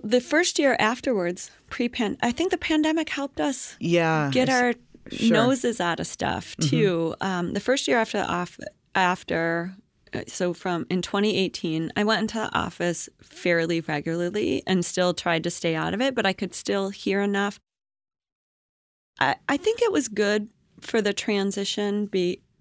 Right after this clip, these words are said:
Speaker 1: for everybody because I was still involved, but really purposefully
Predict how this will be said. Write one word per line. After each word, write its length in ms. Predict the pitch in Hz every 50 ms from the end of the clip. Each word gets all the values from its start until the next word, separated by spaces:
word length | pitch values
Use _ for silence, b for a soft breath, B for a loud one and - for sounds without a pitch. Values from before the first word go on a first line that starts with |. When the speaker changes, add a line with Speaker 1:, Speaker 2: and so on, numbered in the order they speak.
| _
Speaker 1:
for 300 | - - - 214 202 -
everybody 800 | - 185 185 202 202 202 - 208 202 196 214 208 208 214 214 - _ -
because 480 | 202 190 - 208 185 185 180 170 - - -
I 100 | 180 180
was 160 | 175 175 175
still 260 | - - - 196 196
involved, 680 | 180 175 180 - 170 170 170 170 160 160 156 - - _ _ _ _ _ _ _ _ _ _ _
but 120 | - 214 -
really 840 | - 202 208 214 226 262 277 277 254 247 214 202 196 190 190 - _ _ _ _ _ _ _ _
purposefully 1000 | - - - - 269 269 - 247 233 - - - 202 180 175 165 170 170 175 180